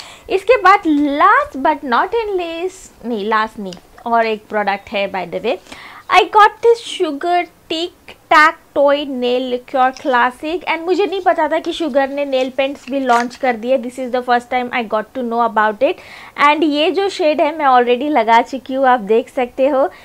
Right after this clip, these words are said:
Just for you guys, मैंने सब कुछ already लगा चुकी हूँ, जिससे आप लोगों को इन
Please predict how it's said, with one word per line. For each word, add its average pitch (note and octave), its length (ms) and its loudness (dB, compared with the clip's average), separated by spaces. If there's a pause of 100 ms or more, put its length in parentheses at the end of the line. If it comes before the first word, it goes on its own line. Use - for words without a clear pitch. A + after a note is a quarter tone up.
(260)
Just G#4 240 -2
for A4 160 -2
you F4+ 200 0 (120)
guys, E4 320 0
मैंने C4+ 320 -4
सब C#4 240 -8
कुछ E4+ 200 -8
already B3+ 400 -2
लगा A#3 320 -2
चुकी B3+ 380 -10
हूँ, C#4 220 -4
जिससे A#3+ 340 -4 (120)
आप C#4 340 0
लोगों C#4 360 0
को C#4 240 0
इन C4 240 -10